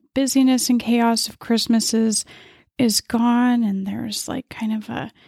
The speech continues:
shininess, and I get to usually spend time with my son, and gosh, it's been a really good week. We went ice skating with his friend and had the best time. It's been really fun. We went to see a movie today, Wonka, which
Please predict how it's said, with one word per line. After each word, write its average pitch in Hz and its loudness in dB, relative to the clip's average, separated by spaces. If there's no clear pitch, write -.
shininess, 277 2
and 226 -2
I 214 0
get 226 -6
to - -6
usually 226 0
spend 208 -2
time 226 0
with 220 -2
my 208 0
son, 226 2
and 196 -2
gosh, 220 0
it's - -10
been 214 0
a 208 2
really 214 2
good 202 -4
week. 196 -2
We 208 0
went 190 -2
ice 247 2
skating 220 2
with 208 -4
his 226 -4
friend 214 -2
and 202 -4
had 240 -6
the 226 -2
best 208 -2
time. 190 -2
It's 233 -4
been 226 0
really 208 2
fun. 202 -2
We 202 2
went 208 -2
to 220 -6
see 208 -2
a 196 -2
movie 262 2
today, 254 2
Wonka, 226 2
which 240 -2